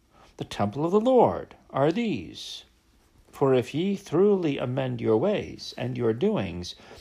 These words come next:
if ye thoroughly execute judgment between a man and his neighbor, if ye oppress not the stranger, the fatherless, and the widow,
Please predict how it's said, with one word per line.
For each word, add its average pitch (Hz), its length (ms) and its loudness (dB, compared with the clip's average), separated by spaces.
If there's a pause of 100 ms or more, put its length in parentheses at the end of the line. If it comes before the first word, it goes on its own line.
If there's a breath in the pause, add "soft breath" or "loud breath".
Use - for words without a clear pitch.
(100)
if 151 280 6
ye 165 180 0
thoroughly 175 720 -2
execute 139 680 -4
judgment 123 540 -2
between 127 380 -4
a 117 40 0
man 151 280 0
and 110 100 -4
his 123 220 -6
neighbor, 120 480 -2 (340 loud breath)
if 202 320 2
ye 202 160 2
oppress 175 640 -2
not 151 280 0
the 120 140 -6
stranger, 135 520 -2
the 110 100 -6
fatherless, 113 720 0 (340 loud breath)
and 120 140 -4
the 127 80 -2
widow, 180 560 -2